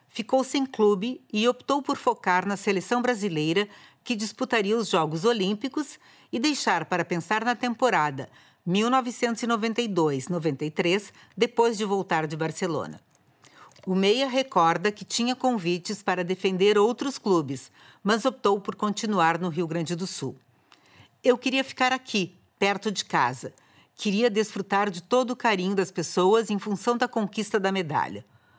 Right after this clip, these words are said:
Paulão chegou a Novo Hamburgo também para alavancar as ações de marketing do time.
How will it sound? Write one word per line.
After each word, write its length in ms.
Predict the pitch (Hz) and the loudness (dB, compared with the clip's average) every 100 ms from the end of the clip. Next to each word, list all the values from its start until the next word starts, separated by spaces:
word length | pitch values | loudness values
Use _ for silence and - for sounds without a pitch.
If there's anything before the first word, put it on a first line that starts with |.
| _ _ _ _ _ | _ _ _ _ _
Paulão 420 | 196 196 190 208 | -2 2 2 2
chegou 380 | 233 190 165 175 | 0 0 2 4
a 60 | 160 | 2
Novo 200 | 160 190 | 2 0
Hamburgo 460 | 202 180 220 208 | 2 2 2 0
também 340 | 208 202 185 202 | -2 -2 -2 0
para 220 | 220 185 | 2 2
alavancar 540 | 175 165 190 175 170 | 2 0 -2 0 0
as 120 | 165 | 0
ações 400 | 175 180 196 208 | -2 -2 -2 -2
de 120 | 190 214 | -2 0
marketing 560 | 175 160 185 175 185 | 2 0 -2 -4 -4
do 100 | 175 | -4
time. 480 | 208 - 123 110 - | -6 -8 -8 -8 -12